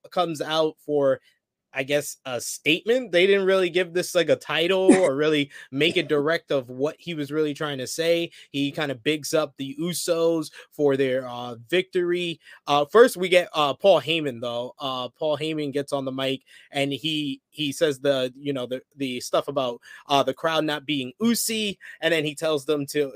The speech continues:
Speaker 1: to, you know, stand up on their feet for the tribal chief, and then Roman tells the crowd to acknowledge him. He passes the mic back to, to Heyman,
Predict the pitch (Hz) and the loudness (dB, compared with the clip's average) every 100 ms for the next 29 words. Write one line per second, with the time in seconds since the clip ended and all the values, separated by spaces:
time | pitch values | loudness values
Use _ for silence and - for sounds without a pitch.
0 | 147 - 135 135 139 120 - 147 143 143 | -8 -4 -4 -2 -4 -4 -4 -2 0 -2
1 | 139 135 135 - 147 139 - 139 123 - | -2 -4 -6 -6 -6 -6 -4 -4 -4 -4
2 | 135 117 123 202 190 170 - - 156 160 | -4 -6 -6 -4 -2 -4 -10 -8 0 0
3 | 156 156 151 139 147 139 143 143 139 131 | 2 2 0 0 -2 -2 -6 -2 -2 -4
4 | - 120 113 160 185 185 160 185 175 170 | -4 -6 -2 0 4 2 2 0 0 -2
5 | - - - 147 147 151 143 139 143 143 | -6 -18 -2 -2 0 -2 0 2 2 0
6 | 127 156 160 - 170 160 156 135 156 139 | 0 0 0 2 4 6 4 0 -2 2
7 | 170 165 165 | 2 2 0